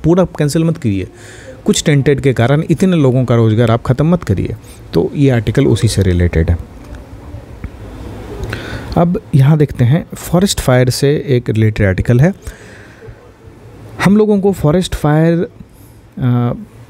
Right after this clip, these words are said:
बिहार में तो उतना ज़्यादा नहीं है क्योंकि forest की संख्या ही उतनी ज़्यादा नहीं है।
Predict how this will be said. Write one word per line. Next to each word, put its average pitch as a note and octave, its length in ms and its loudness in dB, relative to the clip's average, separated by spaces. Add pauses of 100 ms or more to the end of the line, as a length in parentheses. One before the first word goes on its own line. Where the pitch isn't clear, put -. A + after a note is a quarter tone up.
(580)
बिहार B2 300 4
में F#3+ 120 4
तो F3+ 80 2
उतना F3+ 180 2
ज़्यादा E3 240 2
नहीं E3 200 4
है G3+ 60 2
क्योंकि E3 220 -2
forest C#3+ 480 -2
की D3+ 120 -2
संख्या C3+ 360 -2
ही D#3 140 0
उतनी F3 300 0
ज़्यादा A2+ 260 2
नहीं G2 200 0
है। - 420 -8